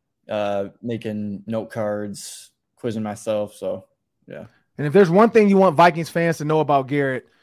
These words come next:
Speaker 2: what is that? Like, what's one thing that you really want people to, to kinda hit home? It could be anything, but, but, like, you know, Adam Thielen kinda had his thing. Justin Jefferson has his thing.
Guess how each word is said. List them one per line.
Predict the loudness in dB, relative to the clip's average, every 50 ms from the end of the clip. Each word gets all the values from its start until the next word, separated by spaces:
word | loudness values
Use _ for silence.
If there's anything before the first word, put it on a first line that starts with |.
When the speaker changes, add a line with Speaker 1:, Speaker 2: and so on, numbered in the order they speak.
| _ _ -12
Speaker 2:
what | -4 2 4 6 6 6
is | 6 2 2 2
that? | 2 2 2 2
Like, | 0 0
what's | 0 0 0 0 -2
one | -6 -4 -2 -2 -2 -2 -2 -4 -6 -6
thing | -4 -2 -2 -2 -2 -2 -4 -4 -4
that | -6 -6 -6 -6
you | -6 -6 -4
really | -6 -6 -8 -4 -2 -2 0 0 0 -2
want | -2 -4 -4 -4 -6 -6
people | -8 -8 -8 -6 -6 -6
to, | -6 -6 -6 -8 _ _ _ -14
to | -12 -12
kinda | -10 -8 -8 -6 -6 -6
hit | -6 -6 -6 -8 -8
home? | -6 -6 -6 -6 -6 -6 -8
It | -8
could | -10 -10
be | -10 -10 -12 -10 -8
anything, | -8 -6 -6 -6 -8 -8 -8 -10 -8 -8 -8 -10 -10
but, | -10 -10 -10 -10
but, | -8 -8
like, | -8 -8 -8 -8 -6
you | -6 -6 -4
know, | -2 0
Adam | 0 0 0 -2 -2
Thielen | 0 0 0 2 0 -2 -4
kinda | -4 -6 -6 -4
had | -4 -4 -4 -4
his | -4 -8
thing. | -8 -10 -8 -8 -6
Justin | -6 -6 -6 -6 -6 -4
Jefferson | -2 -2 -2 -2 -6
has | -6 -4 -4 -4 -4
his | -6 -8 -8
thing. | -8 -8 -6 -4 -6 -6